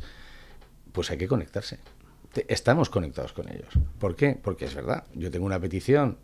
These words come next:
de suministro de botellas o quiero monitorizar en tiempo real los controles de mi proveedor. Y, oye, nosotros medio, medio le obligamos <laughs> o recomendamos, que al principio genera un poco de, de, de tensión, ¿no? Digo, Mira, es que, es que no es que te quiera fiscalizar,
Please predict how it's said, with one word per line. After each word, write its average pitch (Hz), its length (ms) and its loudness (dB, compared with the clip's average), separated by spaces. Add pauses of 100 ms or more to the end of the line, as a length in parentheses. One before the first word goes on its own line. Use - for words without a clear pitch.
(160)
de - 100 -6
suministro 73 320 -4
de 80 40 2
botellas 123 540 6 (560)
o 101 160 2
quiero 113 280 8
monitorizar 92 720 4
en 101 120 4
tiempo 80 220 -2
real 101 420 2
los 87 140 0
controles 98 680 2
de 87 480 2
mi 95 140 6
proveedor. 147 520 10 (560)
Y, 113 80 4
oye, 135 180 6
nosotros 104 400 2
medio, 110 540 10
medio 98 320 6
le 98 120 8
obligamos 101 840 6 (360)
<laughs> - 340 6
o 127 100 10
recomendamos, 113 1040 10 (460)
que 123 80 8
al 110 40 8
principio 120 400 8
genera 147 280 6
un 127 80 6
poco 110 260 8
de, 95 460 8
de, 87 340 4
de 87 120 0
tensión, 113 400 4
¿no? 156 100 4
Digo, 101 180 0
Mira, 98 140 -4
es - 160 -14
que, - 80 -10
es - 80 -12
que 101 100 -2
no 95 140 2
es - 80 0
que - 120 4
te 107 120 2
quiera 87 180 0
fiscalizar, 76 600 -2